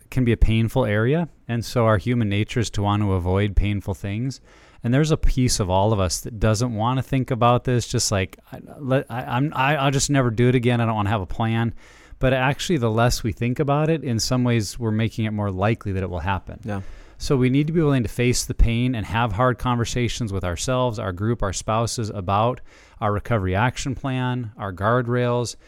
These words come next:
Speaker 1: um, what we're gonna do if it happens, who we're gonna tell, how soon we're gonna tell. 'Cause the more that's in place, there's kind of that Murphy's Law thing of the less likely we are to need it because we've focused on it and we know.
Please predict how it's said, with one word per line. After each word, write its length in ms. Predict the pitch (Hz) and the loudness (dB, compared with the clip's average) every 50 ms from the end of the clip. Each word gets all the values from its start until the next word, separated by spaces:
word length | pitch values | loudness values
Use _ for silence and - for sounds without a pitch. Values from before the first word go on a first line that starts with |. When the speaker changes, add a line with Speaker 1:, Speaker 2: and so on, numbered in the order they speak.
| - _ _ - - | -20 _ _ -12 -8
Speaker 1:
um, 320 | 107 95 95 92 87 98 | -6 -6 -6 -6 -8 -4
what 200 | 101 110 120 - | -2 -2 -2 -2
we're 100 | 127 113 | -2 -2
gonna 200 | 117 120 107 101 | 0 0 0 -2
do 200 | 90 110 120 123 | 0 0 0 0
if 140 | 110 - - | 0 -2 -6
it 60 | 95 | -12
happens, 540 | - 101 123 131 127 - 131 123 123 117 - | -6 -4 -2 -2 -2 -4 -4 -4 -4 -4 -4
who 140 | - 143 127 | -4 -2 -2
we're 100 | 117 104 | -2 -2
gonna 180 | 107 98 90 | -2 -4 -4
tell, 480 | - - - - 131 127 127 123 123 95 | -2 -2 0 0 2 2 2 2 0 0
how 160 | 85 98 92 | -2 -2 -4
soon 320 | - - - 135 131 127 | -4 -6 -2 -2 0 0
we're 80 | 127 131 | 0 0
gonna 160 | 117 123 120 | 0 -2 -2
tell. 260 | 113 - 123 123 123 | 0 0 0 0 -2
'Cause 220 | - - 135 123 113 | -2 -2 -2 -2 0
the 80 | 113 | 0
more 400 | 110 113 113 113 123 143 180 202 | 0 2 2 2 4 4 2 2
that's 280 | 165 139 127 131 - - | 4 2 2 2 0 -4
in 120 | 131 110 | -6 -6
place, 440 | - - - 110 131 170 175 - - - - - - - - | -6 -4 -4 -2 0 0 -2 -2 -6 -10 -18 -20 -20 -20 -6
there's 160 | - 135 123 | -4 -4 -2
kind 140 | - - 165 | 0 0 0
of 60 | 165 | 2
that 120 | 135 123 117 | 0 0 0
Murphy's 420 | 117 127 139 135 - 127 113 98 | 2 2 2 2 2 0 -2 0
Law 240 | 107 104 104 120 139 | 0 2 2 2 0
thing 240 | - - 117 104 104 | 0 -2 -2 -2 -2
of 140 | 104 92 90 | -4 -4 -4
the 80 | 113 | -2
less 340 | 110 120 139 123 - - - _ | 0 2 2 2 0 -2 -4 _
likely 360 | 107 113 120 127 - - 127 | -2 0 0 0 0 0 0
we 100 | 110 110 | 2 2
are 140 | 110 113 120 | 2 2 2
to 80 | 107 101 | 2 0
need 240 | 92 113 139 139 101 | 0 0 0 0 0
it 180 | 82 - - - - - - - - | -4 -8 -12 -20 -20 -20 -20 -6 -4
because 400 | 127 117 - - 175 202 170 202 | -4 2 4 6 6 6 4 2
we've 180 | 196 156 117 | 0 0 -2
focused 440 | - - 120 107 101 - 113 - - | 0 0 -2 -2 0 -2 -6 -4 -4
on 140 | 104 92 90 | -4 -4 -4
it 80 | 92 107 | -4 -4
and 160 | 120 120 117 | -2 0 0
we 100 | 120 117 | 2 2
know. 480 | 113 117 127 156 185 156 104 95 98 | 2 2 2 0 0 -2 -4 -4 -6